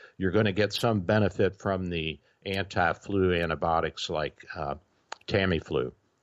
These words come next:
Now, that doesn't mean it's gonna work for everybody, but it works fairly well for, I'd say, ninety-five percent of the population.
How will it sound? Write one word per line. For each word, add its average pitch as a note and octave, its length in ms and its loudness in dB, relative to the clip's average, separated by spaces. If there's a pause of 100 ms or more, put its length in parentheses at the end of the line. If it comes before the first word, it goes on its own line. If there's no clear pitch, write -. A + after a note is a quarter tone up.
(360)
Now, D#2+ 240 2 (840)
that A2 200 2
doesn't A2 320 2
mean G#2+ 220 -2
it's F#2+ 140 -6
gonna F#2+ 200 -6
work F#2+ 280 0
for E2+ 160 0
everybody, C3+ 640 0 (180)
but F2+ 220 -2
it E2+ 120 -4
works G2+ 440 -4 (580)
fairly A#2+ 300 4
well G2+ 340 4
for, F2+ 240 -10
I'd F2 160 -6
say, F2+ 180 -2
ninety-five E2+ 520 -2
percent E2 320 -4
of D#2+ 60 0
the D#2 60 -8
population. F#2 800 0